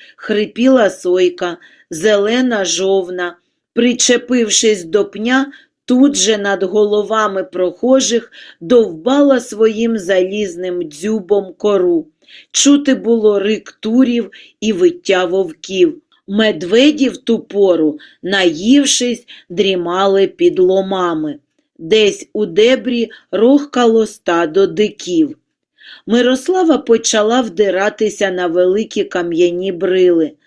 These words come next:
Стала на версі й гордо озирнулася довкола.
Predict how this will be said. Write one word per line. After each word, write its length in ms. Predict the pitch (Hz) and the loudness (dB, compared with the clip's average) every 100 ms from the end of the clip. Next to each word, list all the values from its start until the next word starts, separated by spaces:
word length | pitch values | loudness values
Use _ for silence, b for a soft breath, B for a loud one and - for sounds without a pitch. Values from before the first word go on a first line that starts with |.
| B B B B | B B B B
Стала 600 | - - - 254 269 240 | -14 -6 -2 2 2 0
на 200 | 196 190 | -2 -4
версі 600 | 175 190 180 - 226 254 | 0 0 0 -4 0 2
й 60 | 247 | 2
гордо 600 | 208 226 240 226 233 233 | 2 4 4 4 0 2
озирнулася 1040 | 233 226 190 247 247 262 233 190 170 185 165 | 0 0 2 0 2 0 0 0 -2 -2 -2
довкола. 800 | 170 175 - - 180 165 156 | 0 -2 -4 0 2 2 0